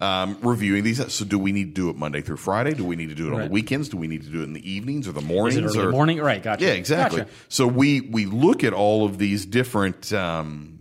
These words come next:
Speaker 1: these different aspects. Again, it comes down to geographics. Where is it that I want to reach
Speaker 2: Right.
Speaker 1: them? Demographics. Let's narrow down a little bit.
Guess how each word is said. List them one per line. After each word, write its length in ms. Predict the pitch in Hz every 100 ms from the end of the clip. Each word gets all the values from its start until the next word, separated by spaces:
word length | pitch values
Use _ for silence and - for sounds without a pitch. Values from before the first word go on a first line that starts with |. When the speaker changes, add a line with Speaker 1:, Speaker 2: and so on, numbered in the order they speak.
| -
Speaker 1:
these 340 | 71 110 104
different 380 | - 117 101 -
aspects. 520 | 98 104 - 73 -
Again, 300 | 82 101 113
it 120 | 98
comes 220 | 120 104 104
down 220 | 98 95
to 140 | 85 - _ _ -
geographics. 760 | 98 135 131 104 98 98 117 - - 82
Where 300 | 107 117 95
is 200 | 92 87
it 180 | 101 - _
that 120 | 92
I 120 | 85 87
want 280 | 85 78
to 80 | 82
reach 240 | 80 110 85
Speaker 2:
Right. 140 | 90
Speaker 1:
them? 20 | - _ -
Demographics. 840 | 107 151 151 98 87 82 110 - - _ -
Let's 240 | 101 -
narrow 320 | 107 113 113
down 240 | 107 101 101
a 60 |
little 220 | 95 101
bit. 360 | 90 92 90